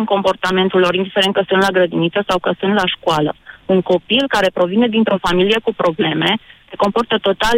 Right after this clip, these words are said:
diferit față de un copil în care nu neapărat că e lapte și miere în familie, dar este o relație normală între părinți, există discuții, dar discuții, uh, cu o tonalitate la un nivel cât de cât normal,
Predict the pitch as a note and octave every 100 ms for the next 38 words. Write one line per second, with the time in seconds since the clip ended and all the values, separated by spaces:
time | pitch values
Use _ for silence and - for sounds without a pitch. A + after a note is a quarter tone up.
0 | G#3 G3+ F3+ E3+ G#3 - G#3 C4 G#3+ G3
1 | G3 C#4 - C#4 - - D#3+ A3+ F#4 D4+
2 | F#3+ E3+ G#3 D4+ A#4 - A#4 G#4 G#4 D4+
3 | A#3 A#3 A#3+ A3+ G3+ G#3 - A3+ A3 A#3+
4 | G#3+ G3 F#3 F3+ E3+ E3 D#3+ E3+ F3 G#3
5 | A#3 F#3 C#4 - B3+ - - A3 B3 G#3
6 | F3+ G#3 B3+ G3+ F#3 F#3+ G#3+ G#3 F#3 -
7 | D3+ F3+ B3 F#3 F3+ A#3 C4 A3+ F#3 -
8 | A3+ A#3 F#3 E3+ F#3+ G3+ F3 F#3 - A#3+
9 | - F3+ F3+ - - _ _ - - F3+
10 | F3 - - A#3 A#3+ A3 G3+ - G#3 A#3
11 | A#3+ A3+ G#3 G3+ G#3 A3+ G#3+ G3 A#3 G#3
12 | A#3 A3+ G#3+ G3 G3+ G#3 F#3+ F3+ - -
13 | _ _ - A3+ G#3+ F#3 A3+ G#3+ F3 D#3
14 | D#3+ F3 A#3+